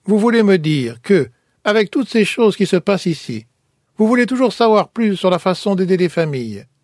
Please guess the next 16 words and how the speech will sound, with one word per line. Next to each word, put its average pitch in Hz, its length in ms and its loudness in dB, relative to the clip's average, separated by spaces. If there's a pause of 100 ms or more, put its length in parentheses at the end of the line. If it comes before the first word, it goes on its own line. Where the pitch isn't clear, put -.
Ce - 140 -6
n'est 180 160 2
pas 139 300 -2
cela. 123 420 -8 (260)
Ce 226 120 -2
n'est 180 160 2
pas 165 260 0
que 165 140 -4
vous 151 160 2
ayez 156 180 2
besoin 160 420 0
plus 175 260 0
de 185 60 2
matériel. 185 800 0 (380)
C'est 208 220 0
que, 139 360 0